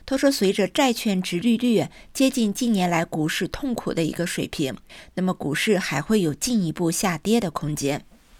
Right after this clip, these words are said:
还有一个消息呢，和大家提醒一下啊，就是美股在一月九号，就是明天会休市，这是因为他在哀悼美国前总统卡特逝世。我们再来稍稍的关注关于英伟达的两个消息，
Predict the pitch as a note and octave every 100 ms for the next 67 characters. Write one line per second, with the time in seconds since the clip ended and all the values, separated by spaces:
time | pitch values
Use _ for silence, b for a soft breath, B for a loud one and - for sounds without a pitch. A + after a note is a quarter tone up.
0 | b b b - E4 D4+ C4 C4+ B3+ B3
1 | B3+ G#3+ G3+ G3+ G3 G#3+ G#3 G#3+ - G3
2 | G3+ D#3+ D3+ F#3+ F3 E3 G3 - F3+ D#3
3 | G3 G3+ D#3 D#3 F#3+ E3+ - A3+ A3 F#3+
4 | - D3 - A3+ C#3+ E3 E3+ D3+ D3+ F3+
5 | G#3 G#3+ F3 - A3 A3+ F#3+ C3+ B B
6 | B A#3 A3 G#3+ G#3+ F#3+ - G3+ F#3+ -
7 | G#3 G3+ G3 E3+ D3+ - E3 E3+ - E3+
8 | A3 F3+ F3 F3 - B B - C#3 -
9 | - A#3 F3 - D#3+ - C#3+ - _ _
10 | _ b b b b B3 C#4 E4 F#4 E4
11 | D#4+ E4+ E4 E4+ E4 A3+ B3 B3 A#3+ G#3
12 | B3 B3 A#3+ G3 G3+ A3 B3 E3 D#3+ D#3
13 | F3 F#3+ E3+ D3+ D3 G3+ F#3+ D#3+ D#3 -
14 | C3+ -